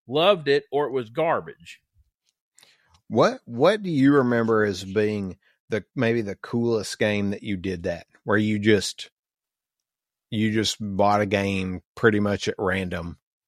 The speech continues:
Speaker 2: and it ended up being awesome?
Speaker 1: Final Fantasy two, bitch.
Speaker 2: You didn't. <laughs>
Speaker 1: Well, I did. I did, just later.
Speaker 2: So you, but, but okay, but when you went to rent it, you didn't know what it was at all?
Speaker 1: No, no, I didn't have a clue.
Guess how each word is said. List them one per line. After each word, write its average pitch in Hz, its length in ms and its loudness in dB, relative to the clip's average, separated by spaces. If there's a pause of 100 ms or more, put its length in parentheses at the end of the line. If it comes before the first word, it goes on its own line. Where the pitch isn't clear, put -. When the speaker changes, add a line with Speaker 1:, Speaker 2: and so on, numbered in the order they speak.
(140)
Speaker 2:
and 101 160 0
it 98 140 0
ended 98 280 -2
up - 140 -6
being 92 240 0
awesome? - 420 -8 (420)
Speaker 1:
Final 90 240 0
Fantasy 95 360 2
two, 101 240 6
bitch. 92 380 4 (600)
Speaker 2:
You 110 140 0
didn't. 113 320 2 (200)
<laughs> 113 100 -10 (1200)
Speaker 1:
Well, 107 200 0
I 107 100 4
did. 104 500 4 (460)
I 117 180 2
did, 95 440 4
just 98 240 -4
later. 95 400 0 (100)
Speaker 2:
So 170 80 8
you, 170 240 8 (100)
but, 160 140 4 (160)
but 160 120 6
okay, 147 280 2
but 135 160 -2
when 147 200 0
you 147 100 0
went 147 180 -2
to 139 80 -2
rent 123 240 0
it, 107 100 -6
you 123 160 -4
didn't 123 220 2
know 107 160 2
what 101 100 0
it 104 80 -10
was 101 240 -4
at 95 160 -10
all? 80 280 -14 (200)
Speaker 1:
No, 170 540 0
no, 127 180 -2
I 120 60 2
didn't 117 140 -2
have 92 80 -6
a - 20 -20
clue. 85 320 -10